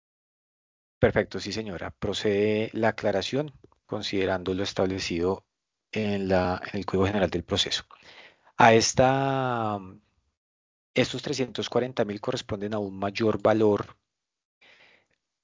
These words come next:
al mayor valor que se retiró de la cuenta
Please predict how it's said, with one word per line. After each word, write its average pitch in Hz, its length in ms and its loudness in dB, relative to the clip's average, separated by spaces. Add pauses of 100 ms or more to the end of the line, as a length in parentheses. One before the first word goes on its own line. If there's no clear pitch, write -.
al 101 320 4
mayor 101 420 -4
valor 113 480 0 (160)
que 120 480 -2
se 120 640 0 (800)
retiró 123 640 -2
de 117 160 0
la 104 120 0
cuenta 104 680 -2